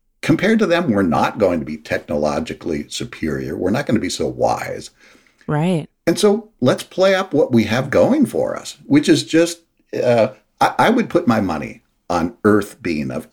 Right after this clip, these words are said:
Speaker 1: any populated planet in the entire galaxy, the world with the most exquisite balance of joy and sorrow.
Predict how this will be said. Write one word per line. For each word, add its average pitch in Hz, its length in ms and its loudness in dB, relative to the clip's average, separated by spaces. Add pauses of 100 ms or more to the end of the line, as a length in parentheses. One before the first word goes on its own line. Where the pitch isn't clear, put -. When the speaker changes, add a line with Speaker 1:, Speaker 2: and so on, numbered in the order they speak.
(100)
Speaker 1:
any 143 440 0 (120)
populated 95 880 -2
planet 78 420 -6
in 78 140 -2
the 76 80 -6
entire 101 360 -4
galaxy, 65 680 -6 (840)
the 87 440 2
world 107 520 4
with 92 140 0
the 87 80 -2
most 85 300 -4
exquisite 110 800 -2
balance 64 440 -4
of 71 160 -10
joy 65 280 0
and 110 160 -6
sorrow. - 440 -8